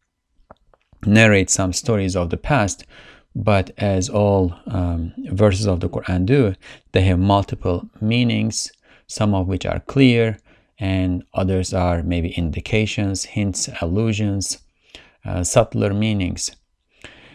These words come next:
And the more intimate a person is with the Quran,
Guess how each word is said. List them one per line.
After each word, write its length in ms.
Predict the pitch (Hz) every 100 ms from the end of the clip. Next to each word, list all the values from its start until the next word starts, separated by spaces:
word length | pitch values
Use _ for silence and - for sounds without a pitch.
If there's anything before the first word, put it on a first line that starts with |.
| _ -
And 440 | 107 104 101 104
the 380 | 101 104 98 98 - _ _ _ _ _ _ _ _ -
more 340 | 127 123 120
intimate 520 | 120 113 - 107 104
a 100 | 107
person 440 | 95 117 107 - 110
is 180 | 101 101
with 180 | 95
the 100 | -
Quran, 680 | 92 - - 120 120 120 107